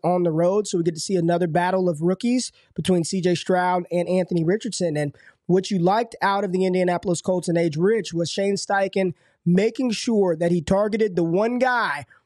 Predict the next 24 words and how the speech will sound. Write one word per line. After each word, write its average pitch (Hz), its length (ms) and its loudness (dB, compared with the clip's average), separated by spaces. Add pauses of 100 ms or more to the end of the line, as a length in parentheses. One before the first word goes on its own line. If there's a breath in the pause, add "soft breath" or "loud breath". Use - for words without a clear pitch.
that 190 180 2
A-Rich 202 380 2
could 175 120 -2
feel 190 160 2
comfortable 185 580 0
that 165 180 0
would 160 180 -6
catch 226 260 0
the 247 60 -4
ball, 220 340 2
get 190 320 0
open, 196 380 0
because 180 260 -2
he's 170 140 -2
one 196 120 2
of 180 60 -2
the 170 60 0
best 190 260 0
receivers 185 520 -4
in 240 160 0
the 220 120 0
N 208 80 2
F 196 160 -2
L 185 300 0